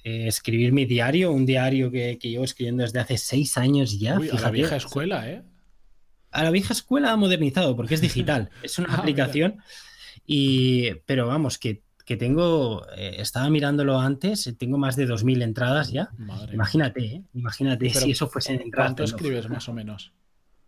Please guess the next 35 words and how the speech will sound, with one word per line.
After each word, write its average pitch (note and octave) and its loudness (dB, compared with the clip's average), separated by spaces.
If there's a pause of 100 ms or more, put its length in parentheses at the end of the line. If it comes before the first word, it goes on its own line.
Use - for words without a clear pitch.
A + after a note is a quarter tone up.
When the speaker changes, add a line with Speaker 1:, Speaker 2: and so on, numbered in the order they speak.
(400)
Speaker 1:
Nada, D3 2
son D#3+ 2
dos E3+ 0
párrafos, A2+ -4
dos B2 -2
párrafos C#3+ -2
normalmente, C#3+ 2
añadiendo B2 0
una B2+ 2
foto, D#3 -2 (400)
Speaker 2:
Hmm. C3 -6
Speaker 1:
y D3+ 4
al C3 -2
final D#3 -4
eso F#3+ -2
lo F3+ 2
que E3 -2
me D#3+ 0
hace... E3 0 (640)
Eh, F#2 -10
es C#3 -2
una E3 4
evaluación, D3 2
¿no? F#3+ -4
Eh, A2+ -8
obviamente C#3+ 0
es - -2
también B2+ 0
para A#2+ -2
recordar A2+ -2
las A#2+ 2
memorias A#2 0
y A2 -2
luego A2+ 0
leerlas. A#2+ 0